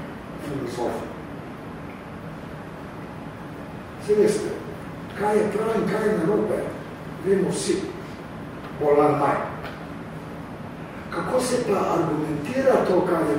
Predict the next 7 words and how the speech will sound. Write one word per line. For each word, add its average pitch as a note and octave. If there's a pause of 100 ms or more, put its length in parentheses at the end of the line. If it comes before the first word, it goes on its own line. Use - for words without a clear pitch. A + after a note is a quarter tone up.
prav E3+ (120)
in C#3+
narobe? C#3 (880)
Pa C#3+
ne C3
znamo -
vsi. -